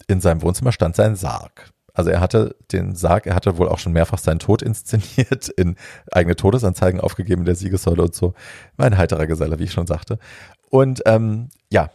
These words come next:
der bunt angemalte Sarg mit irgendwelchen Schweinen drauf, äh, gemalt, stand aufgebaut im Wohnzimmer,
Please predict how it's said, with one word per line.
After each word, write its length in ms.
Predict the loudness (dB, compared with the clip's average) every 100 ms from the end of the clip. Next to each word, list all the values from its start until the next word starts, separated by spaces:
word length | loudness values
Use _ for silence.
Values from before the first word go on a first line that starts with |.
| -2
der 120 | 0
bunt 300 | 2 2 2
angemalte 440 | 2 0 2 2 2
Sarg 360 | 0 0 -2
mit 100 | -6
irgendwelchen 300 | -4 -4 -4
Schweinen 360 | -2 0 2 0
drauf, 440 | 0 0 0 -4 -2
äh, 320 | 2 2 0 _ _
gemalt, 540 | -2 2 4 4 2 -6 -14
stand 460 | -4 -2 -2 -6 -4
aufgebaut 460 | 0 2 2 0 -2
im 80 | -2
Wohnzimmer, 560 | -2 -2 0 0 0